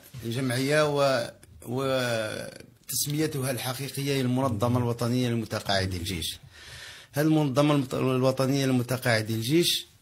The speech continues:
الوزارة اللي تقول لك هي اللي تتكفل بالانشغالات وهي القناة الوحيدة اللي، اللي راهي تهدر باسم المتقاعدين.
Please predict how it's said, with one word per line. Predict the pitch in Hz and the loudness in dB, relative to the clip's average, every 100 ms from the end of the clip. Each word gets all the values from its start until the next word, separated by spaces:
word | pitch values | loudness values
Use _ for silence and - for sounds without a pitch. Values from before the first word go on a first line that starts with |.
| _ _ - | _ _ -6
الوزارة | 113 123 147 143 | -2 4 6 6
اللي | 131 120 | 4 0
تقول | - 131 | -2 -2
لك | 117 120 | 0 2
هي | 170 180 | 4 6
اللي | 165 143 | 4 2
تتكفل | 139 123 156 151 147 | 0 -2 -2 0 0
بالانشغالات | 127 131 127 120 123 120 135 139 | 0 0 0 0 0 2 2 2
وهي | 123 127 156 143 139 | 2 4 6 6 6
القناة | 127 135 143 160 147 | 4 4 6 4 4
الوحيدة | 135 123 135 156 139 143 147 | 4 4 4 4 6 6 6
اللي، | 110 123 127 113 110 | 2 2 4 4 0
اللي | 117 123 | 2 2
راهي | 127 117 123 | 4 4 2
تهدر | 139 120 110 | 2 2 2
باسم | 107 156 147 | 2 2 2
المتقاعدين. | 123 107 101 98 85 90 139 202 | 0 0 -2 -2 -2 0 0 0